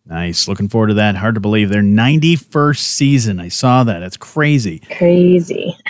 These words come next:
Speaker 1: Uh, speaking of pumpkins, you probably haven't seen any pumpkins just yet at the farmer's market, but there's a lot of other great things, uh, to be found this weekend, right?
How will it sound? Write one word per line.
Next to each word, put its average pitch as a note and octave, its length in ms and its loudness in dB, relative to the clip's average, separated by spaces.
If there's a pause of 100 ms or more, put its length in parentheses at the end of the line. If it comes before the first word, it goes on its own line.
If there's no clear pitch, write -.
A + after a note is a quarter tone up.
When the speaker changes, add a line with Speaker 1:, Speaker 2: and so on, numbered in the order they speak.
Speaker 1:
Uh, C#3 560 0
speaking F#3 300 0
of D#3+ 80 -2
pumpkins, D#3+ 440 0
you C#3+ 80 -2
probably D#3 300 0
haven't C3+ 180 0
seen C#3+ 200 -2
any C3 120 2
pumpkins B2+ 440 0
just A#2+ 360 -2
yet B2 240 0
at A2+ 80 -2
the G#2+ 100 -10
farmer's A#2+ 420 0
market, A#2 280 0
but A2 100 -6
there's A#2 160 0
a A#2 60 -2
lot A#2 240 0
of A2+ 80 -2
other A#2 320 -2
great A2 340 0
things, G#2+ 480 0
uh, G#2+ 140 2
to G#2 120 -8
be A2 140 -2
found G2 320 0
this G2 180 -4
weekend, G2 380 -2
right? B2 220 2